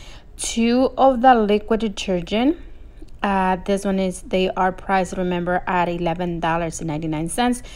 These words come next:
For one, we're gonna be using a three dollar digital coupon.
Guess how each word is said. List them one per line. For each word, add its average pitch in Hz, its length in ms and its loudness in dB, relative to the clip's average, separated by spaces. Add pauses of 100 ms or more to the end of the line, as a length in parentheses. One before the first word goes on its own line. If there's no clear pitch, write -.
(300)
For 233 180 4
one, 233 280 6
we're 247 100 4
gonna 240 200 4
be 226 60 0
using 226 360 2
a 202 80 2
three 208 260 0
dollar 220 460 4
digital 196 420 -2
coupon. 202 640 0